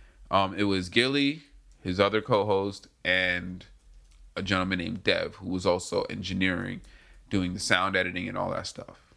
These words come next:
So they did their thing, blew, blows up. Gilly's very popular. He's in these streets. He's got a huge street backing. You know what I mean?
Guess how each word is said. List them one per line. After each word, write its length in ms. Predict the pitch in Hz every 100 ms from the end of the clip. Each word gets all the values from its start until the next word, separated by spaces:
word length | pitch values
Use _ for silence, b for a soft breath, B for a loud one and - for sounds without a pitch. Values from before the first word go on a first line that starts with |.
| _ _ _ _ _ _ - b b b -
So 180 | - 110
they 160 | 101 127
did 280 | 165 151
their 160 | 143 147
thing, 480 | 147 123 113 110 123 - _ - _
blew, 400 | 95 98 117 151
blows 480 | 95 92 123 185 175
up. 240 | 123 123 - _ _ - 95
Gilly's 300 | 110 127 110
very 200 | 107 135
popular. 720 | 156 123 - 113 107 104 131
He's 160 | 117 98
in 160 | 107 113
these 160 | 127
streets. 560 | - 113 104 110 - -
He's 60 |
got 140 | - 87
a 40 |
huge 300 | 98 110 110
street 280 | - 123 120
backing. 540 | 110 107 - 113 113 131 b b b b b b b _ _ _ _
You 120 | 110
know 100 | 107
what 60 | 101
I 60 |
mean? 360 | 104 104 101